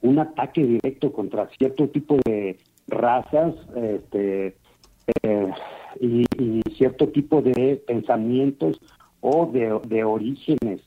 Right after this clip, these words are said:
de donde uno proviene, ¿no? Este, y para mí eso no es libertad de expresión. Para mí eso es, ah, violencia en contra de grupos minoritarios o grupos, este, que son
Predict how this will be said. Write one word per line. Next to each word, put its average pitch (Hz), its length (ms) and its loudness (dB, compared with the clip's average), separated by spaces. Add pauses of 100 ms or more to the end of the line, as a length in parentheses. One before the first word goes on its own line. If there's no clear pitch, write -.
de 113 220 -6
donde 104 300 -2
uno 117 220 0
proviene, 120 500 -2
¿no? 127 220 -6 (360)
Este, 104 680 0
y 123 160 0
para 120 260 2
mí 147 200 4
eso 139 220 0
no 120 120 0 (180)
es 127 200 -4
libertad 110 380 -4
de 110 60 -4
expresión. 135 480 -4 (340)
Para 104 200 2
mí 117 260 0
eso 160 320 0
es, 147 300 0 (300)
ah, 104 600 -2 (280)
violencia 135 880 0 (420)
en 110 200 -4
contra 139 580 0
de 139 440 -2 (180)
grupos 113 380 -2 (300)
minoritarios 123 880 0
o 123 120 -2
grupos, 107 580 -4
este, 104 560 -4
que 110 140 -2
son 113 160 0